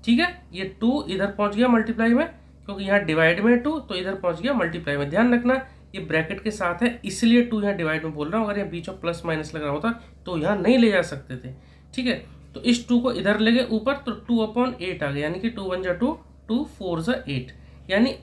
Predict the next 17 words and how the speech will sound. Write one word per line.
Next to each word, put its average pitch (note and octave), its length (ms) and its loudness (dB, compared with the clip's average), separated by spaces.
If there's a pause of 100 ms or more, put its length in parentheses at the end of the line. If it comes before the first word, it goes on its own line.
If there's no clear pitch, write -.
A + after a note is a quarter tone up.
(160)
एक्स B3+ 400 0
की - 160 -2
value G#3+ 260 0
कितनी A3 280 -2
आ G#3+ 120 4
गई, C#4+ 160 -2 (500)
minus E3 580 2
one G#3+ 220 2
by A3 180 2
two, C4+ 340 -6
sorry D#3+ 260 -4
x F3+ 240 -8
की G#3+ 80 -4
value F#3+ 240 2
नहीं G#3+ 160 2
आई F3+ 140 0
हुई, A#3 200 -4